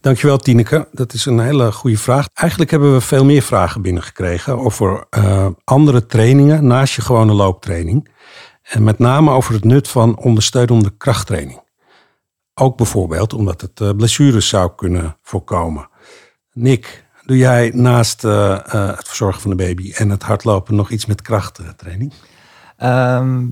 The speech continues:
Speaker 2: nou ja, ik train inderdaad ook gewoon met eigen lichaamsgewicht, eh,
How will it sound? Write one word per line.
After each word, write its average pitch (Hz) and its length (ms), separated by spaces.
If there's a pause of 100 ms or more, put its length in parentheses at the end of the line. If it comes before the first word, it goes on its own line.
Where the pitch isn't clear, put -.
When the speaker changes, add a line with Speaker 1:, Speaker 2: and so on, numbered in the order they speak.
(100)
Speaker 2:
nou 104 240
ja, 113 60
ik 117 140
train 139 220
inderdaad 113 440
ook 107 100
gewoon 104 180
met 107 100
eigen 95 260
lichaamsgewicht, 101 680
eh, 71 80